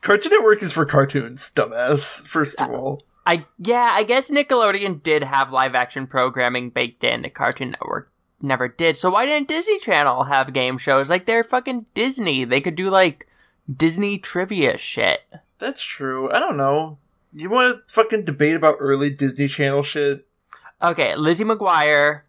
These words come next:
Speaker 2: fucked. Lizzie McGuire was great.
Speaker 1: Liz-, yeah,
Speaker 2: Excellent T V
Speaker 1: Lizzie McGuire was
Speaker 2: show.
Speaker 1: good.
Speaker 2: Suite Life, excellent T V
Speaker 1: Suite Life
Speaker 2: show.
Speaker 1: was my jam!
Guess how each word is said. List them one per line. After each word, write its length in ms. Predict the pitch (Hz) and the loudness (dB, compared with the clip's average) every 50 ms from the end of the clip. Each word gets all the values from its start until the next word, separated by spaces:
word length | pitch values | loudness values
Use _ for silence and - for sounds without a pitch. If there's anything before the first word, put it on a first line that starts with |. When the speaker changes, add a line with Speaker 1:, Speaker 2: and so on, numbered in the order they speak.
| _ _ _ _ _ _ _ | _ _ _ _ _ _ _
Speaker 2:
fucked. 500 | - - - 139 - - - - - - - - | -20 -2 0 0 0 0 -4 -10 -16 -18 -10 -2
Lizzie 260 | 135 151 143 139 156 | 0 0 0 2 0
McGuire 460 | 160 160 147 156 147 143 143 143 139 | 0 0 2 2 2 4 4 2 2
was 160 | 135 131 120 | 0 -2 -4
great. 300 | 123 - 139 - - - | -6 -6 -6 -6 -4 -4
Speaker 1:
Liz-, 180 | 175 185 - - _ | -4 -6 -6 -10 _
yeah, 140 | 175 170 165 | -4 0 0
Speaker 2:
Excellent 440 | 147 147 - - 180 170 165 165 156 | 0 0 0 0 2 2 2 2 0
T 140 | - 180 165 | -2 -2 0
V 140 | 143 135 127 | 0 0 -2
Speaker 1:
Lizzie 120 | 190 - - | -2 0 0
McGuire 100 | 202 - - | 2 2 2
was 80 | - | 0
Speaker 2:
show. 60 | - | 0
Speaker 1:
good. 300 | - - - - - 139 - _ _ _ _ _ _ _ _ _ _ - - - _ _ | -2 -4 -6 -6 -8 -12 -16 _ _ _ _ _ _ _ _ _ _ -20 -20 -20 _ _
Speaker 2:
Suite 360 | - - - 180 196 190 - | -10 -6 0 0 0 2 4
Life, 380 | 139 123 - - - - - - - _ | 2 2 2 0 -8 -14 -20 -20 -4 _
excellent 480 | 147 147 139 - - 156 147 143 143 135 | 2 2 2 0 -2 -2 -2 -2 -2 -4
T 100 | - 147 | -4 -2
V 60 | 139 | -2
Speaker 1:
Suite 220 | 131 135 247 262 | 0 0 0 2
Life 180 | 254 247 240 226 | 2 2 2 2
Speaker 2:
show. 100 | - - | 2 2
Speaker 1:
was 120 | 220 214 196 | 2 0 2
my 240 | 202 202 190 185 185 | 2 2 2 2 0
jam! 1040 | - - - - 185 185 185 185 180 180 180 180 175 180 175 147 143 139 127 120 | 0 0 0 2 4 4 4 4 4 2 2 2 2 2 0 0 0 -2 -4 -8